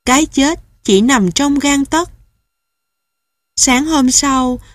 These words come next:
tôi mới chú ý, thấy lịch đã cảnh báo không được đi về hướng chuột, tức là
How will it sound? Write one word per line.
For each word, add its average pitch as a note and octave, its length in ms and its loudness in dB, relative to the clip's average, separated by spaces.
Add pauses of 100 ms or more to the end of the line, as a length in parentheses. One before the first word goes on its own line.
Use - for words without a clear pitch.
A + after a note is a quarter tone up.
(140)
tôi C4+ 200 2
mới C4 260 2
chú C#4+ 320 0
ý, B3+ 340 2 (380)
thấy C#4+ 240 0
lịch D4 240 0 (120)
đã F3+ 200 0
cảnh F#3 340 -2
báo B3 380 0 (320)
không D4 280 2
được G#3+ 200 2
đi C4+ 240 2
về G3+ 280 0
hướng A#3+ 340 2
chuột, G3+ 320 0 (720)
tức E4+ 240 -2
là F#3+ 420 0